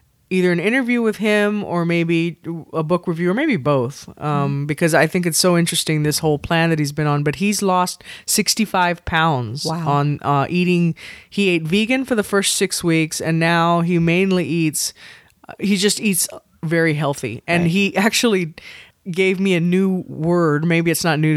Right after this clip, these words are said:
Speaker 1: to some folks on that listen to this, but it was a nutritarian.
Speaker 2: Oh.
Speaker 1: And it was
Speaker 2: I like that.
Speaker 1: <laughs> Yeah, so he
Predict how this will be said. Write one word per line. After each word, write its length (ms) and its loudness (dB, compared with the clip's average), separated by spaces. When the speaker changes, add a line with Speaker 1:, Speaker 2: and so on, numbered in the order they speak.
Speaker 1:
to 40 -6
some 220 0
folks 260 0
on 320 -2
that 220 -4
listen 280 0
to 60 0
this, 220 0
but 180 -2
it 100 0
was 200 0
a 80 2
nutritarian. 1400 0
Speaker 2:
Oh. 120 2
Speaker 1:
And 420 2
it 200 0
was 320 2
Speaker 2:
I 80 -2
like 220 0
that. 300 0
Speaker 1:
<laughs> 80 0
Yeah, 200 0
so 220 0
he 160 0